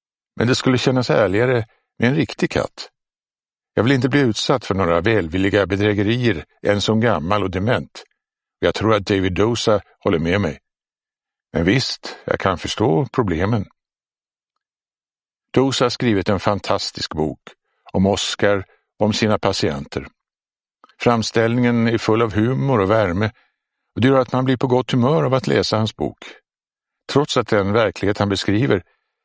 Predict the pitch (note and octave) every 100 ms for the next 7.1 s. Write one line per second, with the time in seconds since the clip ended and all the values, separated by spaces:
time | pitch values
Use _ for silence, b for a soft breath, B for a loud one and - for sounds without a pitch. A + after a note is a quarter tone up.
0 | _ - D3 A#2+ A#2+ C#3+ B2+ F2+ A2+ G#2
1 | A2+ F#2+ G#2 - G2+ - G#2 C#3 - D#2+
2 | - - _ _ _ _ _ _ _ _
3 | _ _ _ _ _ - B2+ B2+ A2+ B2
4 | B2+ C3 C3 G2+ - A#2 B2+ A2+ G#2+ A2
5 | A2 A#2 A#2 A2 G2+ G2 G#2 A2 - G2+
6 | F#2 - G#2 A2+ - F2+ F2+ G#2 - F2
7 | G2